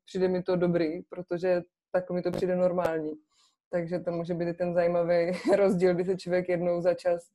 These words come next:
eh, dobře vyspí. A možná pak i to není o tom se jenom jednou za čas dobře vyspat, ale změnit úplně ten návyk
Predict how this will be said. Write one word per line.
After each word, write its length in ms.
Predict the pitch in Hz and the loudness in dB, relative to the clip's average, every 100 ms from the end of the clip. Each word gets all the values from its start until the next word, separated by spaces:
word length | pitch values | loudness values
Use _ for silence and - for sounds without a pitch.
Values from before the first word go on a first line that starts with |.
| _ _ _ _ _ - | _ _ _ _ _ -16
eh, 400 | 175 175 170 170 170 | -10 -8 -6 -8 -6
dobře 420 | 165 170 170 185 | -2 -2 0 0
vyspí. 500 | 175 - - 165 165 _ _ - | -2 -6 -6 -6 -6 _ _ -2
A 60 | |
možná 300 | 185 185 190 | 0 2 2
pak 180 | 185 185 | 2 2
i 80 | 156 | 0
to 100 | 196 | 0
není 280 | 196 196 - | 2 2 4
o 120 | 185 | 4
tom 400 | 196 196 196 - | 2 2 0 -4
se 160 | - 196 | -4 0
jenom 400 | 202 202 202 196 | 2 2 2 0
jednou 400 | 196 202 190 170 | 0 2 2 2
za 100 | 180 | 0
čas 280 | 165 151 151 | -2 -4 -6
dobře 340 | 165 170 151 156 | -6 -6 -4 -8
vyspat, 380 | 151 - 143 - - | -8 -8 -10 -10 -12
ale 340 | 160 160 160 | -8 -6 -4
změnit 360 | 170 175 175 170 | -4 -2 -2 -4
úplně 360 | 165 175 170 | -4 -2 -2
ten 160 | 175 175 | 0 -2
návyk 380 | 175 170 151 | -2 -4 -6